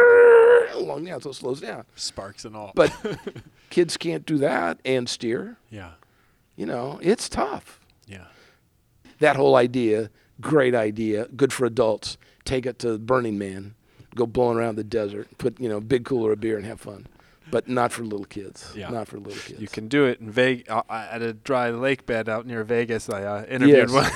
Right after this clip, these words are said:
Speaker 2: <laughs>
Speaker 1: right. Well, you
Speaker 2: somebody who has a business.
Speaker 1: you should be able to do it at Alameda Naval Air Station 'cause it's really big and
Speaker 2: Yeah.
Speaker 1: perfectly flat. It's got great
Speaker 2: True.
Speaker 1: breeze, but they have fun police.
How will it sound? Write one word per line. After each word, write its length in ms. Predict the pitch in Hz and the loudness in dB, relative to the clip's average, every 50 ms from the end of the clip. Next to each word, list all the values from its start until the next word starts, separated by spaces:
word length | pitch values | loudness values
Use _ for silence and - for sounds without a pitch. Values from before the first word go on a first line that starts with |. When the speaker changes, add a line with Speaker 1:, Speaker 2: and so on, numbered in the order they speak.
| - - 127 | -4 0 4
Speaker 2:
<laughs> 0 | 135 | 4
Speaker 1:
right. 180 | 135 120 110 - - - - | 4 4 4 -2 -8 -2 0
Well, 200 | 285 - 220 156 | 4 4 6 6
you 60 | 139 | 6
Speaker 2:
somebody 260 | 151 - 196 190 180 | 4 2 0 -2 -2
who 80 | 156 170 | -2 -2
has 120 | 170 156 | -4 -4
a 40 | 147 | -2
business. 440 | - 185 190 180 160 147 135 120 - - - - - | 0 0 0 0 -2 -4 -6 -6 -8 -12 -14 -8 -2
Speaker 1:
you 80 | 175 147 | 0 0
should 240 | - - 285 240 | 0 0 -2 0
be 120 | 175 175 165 | 4 6 6
able 140 | 151 143 135 | 6 6 4
to 80 | 139 127 | 2 2
do 180 | 113 151 151 147 | 2 4 6 6
it 60 | 139 | 6
at 80 | 135 | 6
Alameda 400 | 147 147 156 147 147 147 147 143 | 4 4 6 4 4 4 4 4
Naval 320 | 139 143 147 151 135 139 165 | 4 4 2 2 4 2 2
Air 100 | - - | 2 2
Station 380 | - - 131 107 117 120 107 | 0 0 0 0 -2 -4 -6
'cause 160 | 95 101 101 165 | -6 -4 -2 -2
it's 160 | - - 165 | -2 -2 0
really 240 | 143 135 139 131 123 | 0 2 2 2 2
big 240 | 120 120 120 131 | 2 0 0 0
and 60 | 143 135 | -2 2
Speaker 2:
Yeah. 80 | 156 220 | 6 6
Speaker 1:
perfectly 380 | 214 185 196 175 - 139 135 | 6 6 6 2 0 -2 -2
flat. 220 | - 135 131 120 123 | -2 0 0 0 0
It's 80 | - | 0
got 180 | - 139 127 120 | -2 -4 -2 0
great 200 | 147 165 185 - | 2 0 0 0
Speaker 2:
True. 80 | 160 | 0
Speaker 1:
breeze, 380 | 175 156 147 139 135 139 - - - - - - _ - | 0 0 2 2 0 -2 -2 -8 -18 -20 -20 -18 _ -6
but 120 | - - | -6 -4
they 120 | - 170 151 | -2 -2 0
have 340 | 156 170 170 151 135 - - _ _ _ _ _ _ _ _ _ _ _ _ _ _ _ _ - | 2 2 2 2 -2 -8 -16 _ _ _ _ _ _ _ _ _ _ _ _ _ _ _ _ -10
fun 320 | - - 160 151 151 151 | -2 2 4 4 4 2
police. 640 | - 131 120 110 92 85 82 - - - - - - | -2 -2 -4 -4 -4 -6 -8 -12 -14 -14 -14 -16 -18